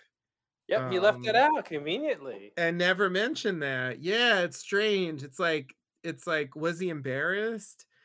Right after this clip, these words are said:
Speaker 2: that he
Speaker 1: Mm-hmm.
Speaker 2: was doing that? Is that what we're supposed to think, and he didn't want to admit it to the great Sherlock Holmes?
Speaker 1: 'Cause he,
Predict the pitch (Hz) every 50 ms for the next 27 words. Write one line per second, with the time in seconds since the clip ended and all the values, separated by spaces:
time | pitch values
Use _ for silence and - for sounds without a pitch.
0 | _ - 151 156 147 143 160 160 160 165 160 151 135 131 156 175 196 202 214 208
1 | 202 202 202 196 185 - - 160 165 170 190 190 190 190 185 - - 190 170 -
2 | 190 - - 185 180 185 180 180 160 151 143 131 147 156 156 151 151 151 147 151
3 | 151 139 135 135 135 139 143 147 143 - - - - 143 139 135 135 135 135 135
4 | 127 131 131 _ _ _ _ _ _ _ _ 135 147 139 135 151 147 143 135 -
5 | 185 156 143 143 131 - - 139 139 156 170 180 185 160 139 156 180 185 185 185
6 | 185 185 185 185 - _